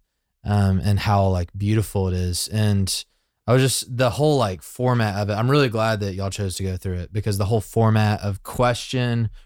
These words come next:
or really, like, complaint and response, I think is one of the more unique views into, like, reasoning with God and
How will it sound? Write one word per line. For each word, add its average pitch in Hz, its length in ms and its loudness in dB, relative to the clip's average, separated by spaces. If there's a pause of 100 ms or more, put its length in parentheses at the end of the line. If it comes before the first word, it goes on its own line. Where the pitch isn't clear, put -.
or 131 80 4
really, 131 200 6
like, 104 180 0
complaint 113 880 -2 (460)
and 110 140 2
response, 101 560 2
I 107 60 0
think 101 180 0
is 92 220 -4 (480)
one 120 160 4
of 123 80 4
the 107 200 2 (320)
more 110 300 0
unique 101 560 -2
views 98 400 -2
into, 98 420 -2
like, 90 360 -6 (440)
reasoning 107 640 0
with 95 200 -2
God 101 640 0 (160)
and 92 440 0